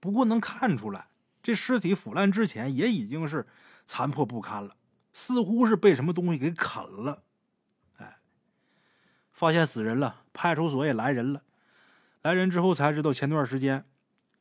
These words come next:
失踪了一个妇女，说是回娘家，可是回娘家之后再没信儿了。丈夫去娘家找，娘家说已经回去了。就这么的，两相争执不下，这才报的警。现在人是找着了，还不如不找呢。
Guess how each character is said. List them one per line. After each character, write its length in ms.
失 240
踪 180
了 60
一 80
个 80
妇 180
女， 200
说 200
是 120
回 180
娘 300
家， 180
可 140
是 80
回 180
娘 180
家 60
之 160
后 160
再 140
没 120
信 140
儿 80
了。 80
丈 260
夫 80
去 140
娘 260
家 60
找， 480
娘 180
家 100
说 100
已 80
经 140
回 240
去 100
了。 200
就 100
这 80
么 80
的， 80
两 240
相 160
争 200
执 80
不 160
下， 320
这 100
才 160
报 160
的 80
警。 400
现 240
在 160
人 180
是 80
找 220
着 100
了， 80
还 120
不 120
如 80
不 160
找 280
呢。 80